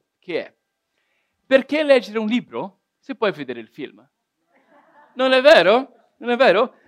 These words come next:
Sappiamo che il libro è sempre più ricco del film, però diciamoci la verità. Chi non ha mai guardato un film invece di leggere un libro, no? Almeno ti fai un'idea prima dell'esame.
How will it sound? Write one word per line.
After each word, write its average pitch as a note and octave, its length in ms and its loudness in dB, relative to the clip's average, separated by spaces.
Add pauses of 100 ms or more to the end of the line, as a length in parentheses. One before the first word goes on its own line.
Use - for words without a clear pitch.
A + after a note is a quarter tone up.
Sappiamo C#4+ 440 4
che C4+ 120 -4
il B3+ 60 -6
libro B3+ 280 -4
è A#3 100 0
sempre C4+ 340 -4
più A3 200 -8
ricco F#3+ 260 -10
del D#3 160 -4
film, D#3+ 540 -12 (420)
però G#4 300 0
diciamoci C4 520 -6
la G3 100 -4
verità. D#3+ 440 -10 (220)
Chi C#4+ 100 -8
non C#4+ 120 0
ha C4+ 40 4
mai C4 160 2
guardato A3+ 360 0
un G3 60 -10
film A3 340 -14
invece E3+ 440 -12
di D#3+ 100 -14
leggere B2 520 -14
un D#3 160 -16
libro, G3 380 -16 (140)
no? G3 360 -8 (520)
Almeno B3 360 0
ti A#3+ 100 -6
fai A#3+ 140 -4
un'idea G3 500 -2
prima C#3+ 460 -10
dell'esame. B2+ 600 -8